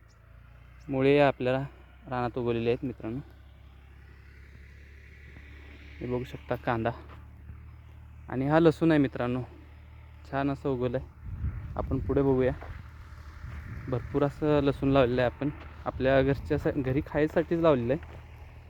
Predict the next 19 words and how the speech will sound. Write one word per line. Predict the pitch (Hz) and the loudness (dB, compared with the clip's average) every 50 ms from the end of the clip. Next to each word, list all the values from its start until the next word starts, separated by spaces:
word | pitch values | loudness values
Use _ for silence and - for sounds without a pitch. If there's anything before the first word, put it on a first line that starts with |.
| - | -12
विकण्यासाठी | 131 117 - 123 123 127 - 135 - 139 | -10 -6 -4 -4 -4 -4 -4 -6 -2 0
नाही | 131 135 135 | 2 4 4
आहे | 135 123 | 4 4
मित्रांनो. | 120 110 - - 113 123 139 156 - - - - - - - - - - - - - - - - - - - - - - - - - - - - - - - | 2 0 -2 -2 -2 -2 -2 -4 -6 -10 -18 -18 -20 -20 -20 -20 -20 -20 -20 -20 -20 -20 -20 -20 -20 -20 -18 -18 -18 -18 -18 -18 -18 -18 -18 -18 -16 -12 -8
हे | 131 | -4
बघू | 120 120 120 120 | 0 0 2 0
शकता | - - 131 - - 135 151 - - - - - - - - - - - - - - - - - - - - - - - - 131 | 0 -4 -8 -10 -8 -8 -8 -8 -10 -14 -16 -18 -18 -18 -18 -18 -16 -14 -14 -14 -14 -14 -14 -14 -12 -12 -12 -10 -10 -8 -6 -4
लसूण, | 120 - - 131 143 160 - - - - - - - - - - - - - - - - - - - - - - - - - - - - - - - - - - - - - - - - - - - - - - - - - - - - - - - - - - - - - - - - - - | -4 -4 -2 -2 -2 -2 -4 -6 -8 -8 -8 -10 -14 -18 -18 -16 -16 -16 -16 -16 -16 -16 -14 -12 -10 -10 -10 -10 -12 -16 -16 -14 -14 -14 -14 -12 -6 -4 -2 0 0 -2 -4 -6 -8 -8 -8 -10 -12 -14 -16 -16 -16 -16 -14 -12 -12 -12 -12 -14 -16 -16 -16 -18 -18 -18 -20 -20 -20 -18 -14 -10
बघू | 147 139 131 135 | -4 -2 -2 0
शकता | - - - - 131 | 0 -2 -2 -2 -2
मित्रांनो, | 127 123 - 120 120 135 160 - - - - - - - - - - - - - - - - - - - - - - - - - - - - - - | -2 -2 -2 -2 -2 -2 -2 -4 -6 -16 -18 -18 -18 -18 -18 -18 -18 -18 -16 -16 -18 -18 -18 -18 -18 -18 -20 -20 -20 -20 -20 -18 -18 -18 -20 -18 -12
खूप | - 151 143 - | -10 -10 -6 0
सुंदर | - 151 143 135 135 135 | 4 6 6 8 8 8
अशी | 143 143 - 151 | 6 6 6 6
वाढ | 139 131 127 131 | 8 8 8 8
झाली | 135 131 123 | 6 4 4
आहे | 123 | 2
मित्रांनो, | 120 123 - - 117 123 123 120 | 0 -2 -4 -4 -4 -4 -4 -6
खतरनाक. | - - - - 113 117 117 127 | -8 -8 -6 -4 -2 -2 -2 -4